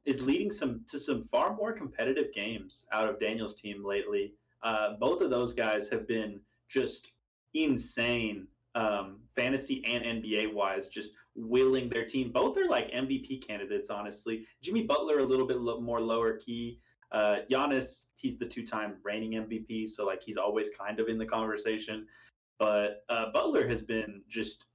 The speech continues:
he, he's been playing super well, shooting, like, almost sixty percent in the last, like, two weeks.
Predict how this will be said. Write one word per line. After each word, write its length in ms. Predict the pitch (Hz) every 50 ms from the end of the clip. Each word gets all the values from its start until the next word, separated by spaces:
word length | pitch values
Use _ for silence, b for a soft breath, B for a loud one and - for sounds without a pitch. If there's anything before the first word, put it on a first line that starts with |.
| _ _ _
he, 140 | - 185 196
he's 280 | - - - 214 214 -
been 300 | 214 226 220 151 - -
playing 360 | - - - 180 214 226 -
super 560 | - - - - - 156 180 - - - -
well, 240 | - 107 123 160 180
shooting, 360 | - - - 165 180 202 202
like, 180 | 156 113 104 -
almost 360 | 131 139 143 131 - - - -
sixty 340 | 143 139 143 - - 180
percent 500 | 175 - 120 - - - 120 143 175 - - b b b b b _ _ _ _ _ - - _ _ _ _ _ _ _ _ -
in 100 | 135 135
the 80 | 127 120
last, 320 | 117 120 127 - - -
like, 160 | - - -
two 220 | - - - - -
weeks. 400 | 127 131 226 226 - - -